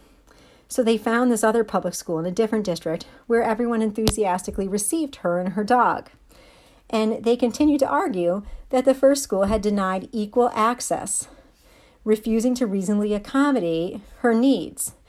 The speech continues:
and her use of a, of a service animal, and therefore discriminating against her as a person with a disability.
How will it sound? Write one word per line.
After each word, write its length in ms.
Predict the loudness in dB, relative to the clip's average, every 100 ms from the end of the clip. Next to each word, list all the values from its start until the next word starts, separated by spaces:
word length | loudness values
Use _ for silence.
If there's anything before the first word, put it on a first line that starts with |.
| -20 -20 _ -4
and 260 | -2 0
her 100 | 0
use 340 | 0 -2 -4 -4
of 80 | -4
a, 100 | -6 -4
of 140 | -2 -2
a 60 |
service 440 | 0 2 2 2 -2
animal, 460 | -6 -8 -10 -10 -14 _ _ _ -12
and 200 | -4 0
therefore 580 | 4 2 2 0 0 0
discriminating 800 | -2 -4 -2 2 4 4 2 -4
against 380 | -4 -6 -6 -6
her 220 | -4 -4 -4
as 140 | -4
a 60 | -6
person 400 | -4 -4 -4 -6
with 120 | -8
a 60 | -6
disability. 640 | -6 -4 0 0 0 -6